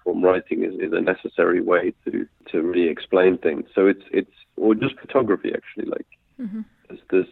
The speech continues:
Speaker 1: some, uh, amazing examples of photography that capture,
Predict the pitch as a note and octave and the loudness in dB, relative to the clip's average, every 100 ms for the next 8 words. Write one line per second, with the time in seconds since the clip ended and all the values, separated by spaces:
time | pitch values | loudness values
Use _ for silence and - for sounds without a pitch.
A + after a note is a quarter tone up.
0 | - - - - F2+ D#2 F#2 G2 G2 G2 | -10 -8 -4 -2 0 0 0 4 4 4
1 | G2 F2 E2+ C#2+ D#2+ F2+ F2+ F2+ F2 - | 0 -4 -4 -6 0 0 0 -4 -6 -6
2 | - - F2+ F2+ - - - - F#2+ - | -6 -2 -2 -2 -4 -6 -8 -4 -4 -4
3 | - F2 | 0 0